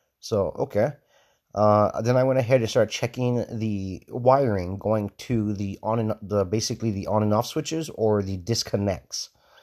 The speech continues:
And I noticed on the back of one of the disconnect switches, um, it was really loose. And I've seen this before, where if the wire gets loose beh-, behind one of these disconnect switches, it's because the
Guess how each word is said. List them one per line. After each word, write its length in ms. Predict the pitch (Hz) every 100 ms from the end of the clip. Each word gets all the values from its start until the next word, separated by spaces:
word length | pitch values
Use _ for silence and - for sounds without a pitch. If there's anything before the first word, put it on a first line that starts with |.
| _ _ _ - -
And 320 | 123 120 110
I 140 | 104 117
noticed 400 | 131 147 139 -
on 100 | 123
the 60 |
back 320 | 98 113 127 135
of 140 | 104
one 160 | 110 117
of 180 | 110
the 140 | 104 101
disconnect 580 | 95 151 - 120 170 -
switches, 480 | 107 - 104 101 - _ _ _ _ -
um, 180 | 123 113
it 60 |
was 180 | 110 101
really 440 | 104 127 147 120 101
loose. 540 | 131 117 - - - _ _ _ _ _ _ _ 120
And 220 | 120 113
I've 220 | 147 202
seen 320 | - 160 170
this 180 | 143 -
before, 560 | - 101 127 107 85 82
where 340 | 110 110 104 -
if 140 | 117
the 80 | 113
wire 240 | 107 139
gets 300 | 165 156 -
loose 320 | 120 120 120 -
beh-, 580 | 113 107 - - -
behind 420 | 104 101 113 110 107
one 140 | 110
of 80 | 104
these 180 | 104 92
disconnect 460 | 110 - 95 98
switches, 420 | - 123 135 135 - - - - - - -
it's 140 | 123
because 640 | - 131 - 147 147 135 -
the 640 | 131 123 117 117 113 110